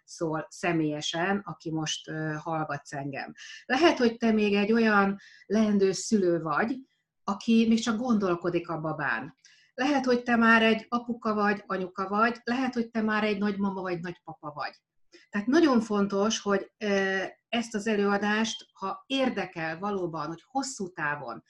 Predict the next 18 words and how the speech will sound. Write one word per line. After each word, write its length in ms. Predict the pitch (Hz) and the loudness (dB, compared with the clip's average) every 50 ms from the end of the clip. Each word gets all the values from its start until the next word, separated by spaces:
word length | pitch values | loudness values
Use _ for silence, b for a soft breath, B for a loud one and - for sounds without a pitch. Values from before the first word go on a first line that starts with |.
| b b b | b b b
mit 240 | _ 233 240 233 233 | _ 2 2 2 2
tudsz 220 | - 196 190 - - | -2 -4 -4 -6 -6
tenni 320 | - 196 185 175 165 165 | -6 -4 -2 -2 -2 -2
a 80 | 165 165 | -2 -2
gyermeket 640 | 160 190 185 180 175 165 160 160 - 165 165 - | -4 -4 -4 -4 -4 -4 -6 -6 -8 -10 -12 -12
szemének 540 | - - 196 180 175 170 160 160 151 151 - | -12 -12 -10 -6 -4 -4 -4 -4 -6 -6 -8
egészségéért, 920 | 151 151 165 180 175 - - - 220 214 208 226 226 233 240 247 247 247 B B B B B B B B B B _ | -10 -10 -8 -8 -8 -8 -8 -6 -6 -6 -4 -4 -4 -2 -2 -4 -6 -8 B B B B B B B B B B _
akkor 320 | - 214 208 - - 226 | -8 -8 -8 -4 -4 -4
hallgasd 580 | 214 214 240 220 196 175 165 165 165 165 160 175 | -2 -2 -2 0 0 0 0 -2 -4 -6 -6 -6
úgy, 200 | 165 160 160 160 | -6 -6 -6 -6
mint 220 | 165 165 160 156 | -6 -6 -6 -8
egy 100 | 170 160 | -8 -8
ismeretterjesztő 960 | 165 160 - - 165 160 160 160 160 - 170 165 165 160 160 156 - _ 156 151 | -8 -8 -8 -8 -8 -8 -8 -10 -10 -8 -8 -6 -6 -6 -6 -8 -10 _ -12 -10
előadást, 580 | 151 175 180 185 208 220 233 240 226 - - _ | -8 -8 -8 -6 -4 -2 -2 -4 -4 -8 -10 _
és 180 | - 214 - - | -10 -8 -6 -6
aztán 420 | 220 220 - - 233 226 226 226 | -6 -8 -6 -4 -2 -2 -2 -2
cselekedj 540 | 226 247 220 165 156 160 - 170 170 170 180 | -2 -4 -4 -4 -4 -6 -6 -8 -6 -4 -4
úgy, 280 | 165 147 160 175 - | -4 -4 -6 -10 -12